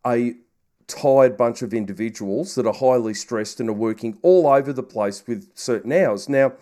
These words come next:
I've had a number of clients that have, uh,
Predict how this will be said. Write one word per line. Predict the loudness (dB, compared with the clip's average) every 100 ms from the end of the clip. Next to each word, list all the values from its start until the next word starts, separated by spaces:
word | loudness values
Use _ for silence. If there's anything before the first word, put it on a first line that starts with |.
| _ -20 -20 _ _ _ 0
I've | 4 4
had | 4 2
a |
number | 4 4 4 2
of | 0
clients | -2 0 2 2 0
that | -4 0
have, | -2 -4 -14 -8
uh, | -6 -4 -4